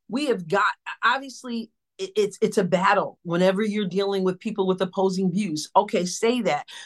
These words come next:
But at the end of the day, your statement has to be, "But we will do whatever we can to fight for life." Not what the Florida governor did is not, not saying that that was a terrible, terrible to try to protect life.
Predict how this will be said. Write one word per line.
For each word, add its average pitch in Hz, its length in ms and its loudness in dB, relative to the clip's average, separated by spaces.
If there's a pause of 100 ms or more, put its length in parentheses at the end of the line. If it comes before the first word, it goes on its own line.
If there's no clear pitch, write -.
But 190 120 6
at 180 120 4
the 180 140 0
end 196 120 2
of 202 80 -4
the 190 60 2
day, 185 440 2
your 170 180 -2
statement 226 600 -2
has 208 360 -2
to 196 120 2
be, 190 260 2
"But 156 260 0
we 247 180 4
will 208 340 2
do 214 200 6
whatever 175 400 6
we 226 160 4
can 220 380 -2
to 160 180 -4 (220)
fight 196 280 4 (540)
for 190 180 4
life." 160 560 2
Not 190 520 4 (540)
what 226 200 -6
the 220 80 -6
Florida 240 560 0
governor 190 460 -4
did 175 360 -8 (340)
is 185 300 6
not, 214 240 4
not 233 240 2
saying 233 520 -4
that 156 160 -8
that 202 200 2
was 247 160 0
a 185 220 -2
terrible, - 600 0
terrible 349 540 6
to 269 100 -2
try 269 200 4
to 262 60 -4
protect 240 360 -2
life. 302 240 6